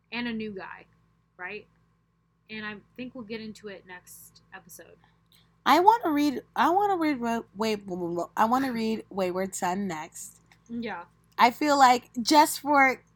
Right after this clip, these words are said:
Speaker 2: for Kelly's pick, we should extend it past Carry On because this trilogy is so good. So I'm willing to spend another two episodes on the trilogy,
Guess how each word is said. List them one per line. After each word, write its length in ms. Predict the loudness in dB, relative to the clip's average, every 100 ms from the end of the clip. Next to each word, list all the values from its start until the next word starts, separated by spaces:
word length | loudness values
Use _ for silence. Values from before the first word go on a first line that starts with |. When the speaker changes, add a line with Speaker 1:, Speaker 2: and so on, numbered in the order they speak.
| -20 _
Speaker 2:
for 140 | -4
Kelly's 400 | -2 2 2 2
pick, 260 | 0 -2 0
we 120 | -2 0
should 200 | -2 -4
extend 580 | -8 -8 -8 -4 -2 0
it 200 | -4 -2
past 400 | 6 6 6 2
Carry 300 | -4 -2 2
On 280 | 4 2 0 -6 -6
because 260 | -2 0 0
this 180 | -2 -6
trilogy 640 | -4 -2 -2 -2 -4 -4
is 160 | -4 -4
so 800 | -6 -6 0 4 6 8 6 6
good. 540 | 2 2 4 4 2 -2 -10
So 140 | 2
I'm 220 | 4 4 0
willing 280 | -2 -2 -4
to 140 | -10
spend 440 | -12 -2 2 2 0
another 420 | -2 0 0 -2
two 280 | -2 -6 -4
episodes 520 | -4 -4 -6 -4 -2
on 140 | -4 -6
the 80 | -10
trilogy, 720 | -10 -8 -6 -10 -14 -16